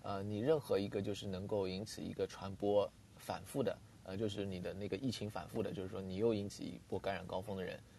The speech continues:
呃，他感染的风险就增加了，而他每一次感染风险呢，呃，确实对应了挺大的不确定性，这是比较现实的。就像美国，他现在，呃，确实你看他那个住院啊，就是六十五岁以上老年人的住院，呃，在C D C的网站上有，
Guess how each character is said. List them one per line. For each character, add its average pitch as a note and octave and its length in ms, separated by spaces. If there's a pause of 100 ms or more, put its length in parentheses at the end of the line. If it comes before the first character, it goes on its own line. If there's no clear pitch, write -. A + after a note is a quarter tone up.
(160)
呃， E2+ 220
他 B2+ 100
感 B2 160
染 G#2+ 100
的 G2 80
风 B2+ 160
险 A#2 140
就 E2+ 100
增 F#2 180
加 F#2 180
了， F#2 80
而 - 100
他 C3+ 140
每 A#2+ 120
一 - 80
次 - 160
感 A2+ 140
染 F2+ 140
风 G#2+ 180
险 - 140
呢， - 120 (280)
呃， F#2 160
确 C#3+ 160
实 G#2 160 (600)
对 A#2+ 140
应 A2 100
了 G2+ 80
挺 F2+ 220
大 - 180
的 A#2 80
不 - 120
确 - 140
定 - 140
性， - 160
这 D3+ 120
是 D#3+ 40
比 - 120
较 - 100
现 F#3 180
实 G2 140
的。 G2 60
就 B2+ 80
像 D3 120
美 G#2+ 140
国， F#2+ 140
他 C3+ 100
现 D3 180
在， C3+ 140 (420)
呃， G#2 120
确 F3 160
实 D#3 80
你 A#2 100
看 A2 160
他 B2 140
那 A#2+ 80
个 A#2 100
住 C3+ 200
院 B2+ 180
啊， F2+ 100
就 G#2+ 100
是 G#2+ 200 (260)
六 D3 140
十 - 100
五 A2+ 160
岁 C3+ 160
以 - 20
上 A2+ 140
老 E2 160
年 F2 80
人 F#2 100
的 F#2+ 80
住 G2+ 200
院， F2+ 160 (320)
呃， F#2 160
在 A2+ 140
C B2 140
D A#2+ 100
C B2+ 120
的 B2 80
网 G2+ 160
站 G#2 100
上 A#2+ 160
有， - 180